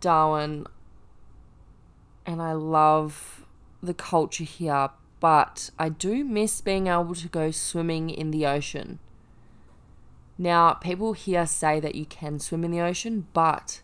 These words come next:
there was actually a three meter saltwater crocodile spotted down at the local swimming beach.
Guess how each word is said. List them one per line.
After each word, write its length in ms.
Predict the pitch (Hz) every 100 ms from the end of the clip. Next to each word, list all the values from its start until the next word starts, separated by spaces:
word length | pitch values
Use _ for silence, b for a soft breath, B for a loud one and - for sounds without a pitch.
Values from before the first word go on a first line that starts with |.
| - b b b b _
there 120 | 214
was 140 | 220 226
actually 420 | 220 - 247 247
a 40 | 226
three 420 | - 185 185 180
meter 500 | 175 165 160 151 156 b b b b
saltwater 600 | - - - 175 - 190 185
crocodile 560 | 185 160 160 147 147
spotted 760 | 147 - - 156 156 156 147 143
down 440 | 160 143 139 139 -
at 400 | 139 - - - b b b b -
the 100 | 160
local 800 | 156 151 147 143 156 147 143 - -
swimming 640 | - - 151 147 127 131
beach. 500 | 127 50 - -